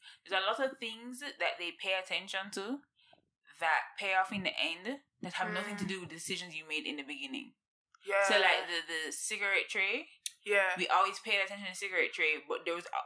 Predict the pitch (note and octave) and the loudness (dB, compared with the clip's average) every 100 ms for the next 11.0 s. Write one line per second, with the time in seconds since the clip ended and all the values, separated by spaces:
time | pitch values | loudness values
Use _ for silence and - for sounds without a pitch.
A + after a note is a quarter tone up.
0 | - G3+ G#3+ G#3 G#3+ - A#3 A3 G3+ - | 2 4 6 6 4 4 2 2 2 -2
1 | F#3 F3+ E3+ E3+ E3 D3+ D3+ D3+ - - | -4 0 2 0 0 0 -2 -2 -4 -2
2 | A#3+ A3+ A3+ A3+ G3+ G3 A3 G#3+ A#3 A#3+ | -2 -2 0 4 4 4 2 4 6 2
3 | A3+ G3+ _ _ - G#3 - C4 A3+ A#3 | -4 -10 _ _ -8 -4 2 4 4 2
4 | B3 C4 A3+ G3+ G#3 G#3 G3 G3 G3 F#3+ | 0 2 0 4 4 4 0 -4 -4 -6
5 | F#3+ F#3+ F3+ F#3 G3 G3+ G3+ G3+ C#4 - | -8 -8 -2 0 2 4 4 2 -2 -8
6 | - F3 D3 D3+ G3 F#3+ _ _ - - | -8 -6 -8 -2 -2 -2 _ _ 4 4
7 | C4 B3+ A3+ G#3+ - G3 F3+ F3+ F3+ F3 | 2 0 4 4 2 -4 -2 -2 -2 -4
8 | - - - G3 - B3 A#3 A#3 A#3 A3 | -6 -18 -14 -6 2 4 4 4 2 2
9 | G#3 G3+ G3+ G#3 A3+ B3+ - F3 G3 - | 4 4 4 0 -2 -2 -2 4 4 4
10 | - - A3+ G#3 G3+ F#3+ - _ - | 0 0 0 2 2 2 -4 _ -8